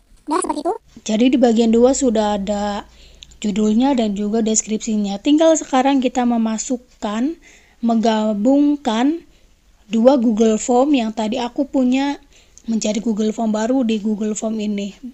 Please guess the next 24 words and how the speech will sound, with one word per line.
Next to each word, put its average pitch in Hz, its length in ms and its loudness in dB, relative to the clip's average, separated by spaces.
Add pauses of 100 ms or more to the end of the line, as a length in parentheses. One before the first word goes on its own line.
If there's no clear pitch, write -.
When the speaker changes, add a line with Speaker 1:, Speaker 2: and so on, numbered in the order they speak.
(120)
Speaker 2:
Caranya 240 480 2
adalah 214 360 4
kita 240 360 -2
klik, 285 320 2
eh, 226 240 -2
import 262 560 -2
pertanyaan, 247 800 -2
ini 262 560 0 (160)
yang 214 640 -2
kedua 214 560 -2
yang 214 240 0
di 214 80 0
bawah 208 320 0
tanda 208 400 -6
plus. 294 560 -4 (720)
Kita 302 240 -2
klik 330 400 -2
di 254 160 0
situ. 262 560 -2 (1400)
Di 214 160 -6
sini 254 400 4
kita 262 240 4
harus 240 560 4
mengetik 233 720 0